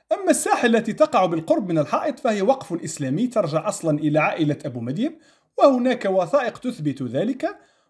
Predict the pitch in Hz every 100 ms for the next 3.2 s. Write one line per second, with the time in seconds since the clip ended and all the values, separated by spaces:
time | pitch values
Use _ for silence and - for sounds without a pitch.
0 | _ 277 262 262 262 220 381 381 202 180
1 | 180 185 170 - - 320 165 123 - 185
2 | - 147 143 240 160 151 147 127 170 254
3 | 277 320